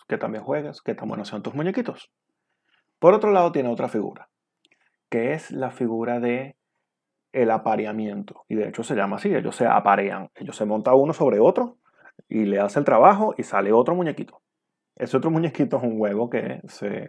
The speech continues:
cultiva, son un par de días, unos días, y sale el resultado, que es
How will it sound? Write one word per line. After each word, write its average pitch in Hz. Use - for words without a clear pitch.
cultiva, 151
son 113
un 98
par 107
de 107
días, 135
unos 120
días, 147
y -
sale 101
el 104
resultado, 143
que 110
es 147